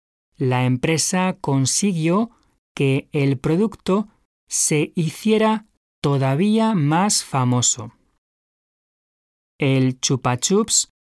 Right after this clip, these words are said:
empezó a comercializarse en Japón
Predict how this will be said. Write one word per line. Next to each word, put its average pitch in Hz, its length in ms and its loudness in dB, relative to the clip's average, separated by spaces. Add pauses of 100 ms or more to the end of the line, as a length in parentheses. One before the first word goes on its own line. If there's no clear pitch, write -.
(260)
empezó 160 760 0
a 151 280 0 (100)
comercializarse 139 1500 0
en 127 240 -2
Japón 170 640 -2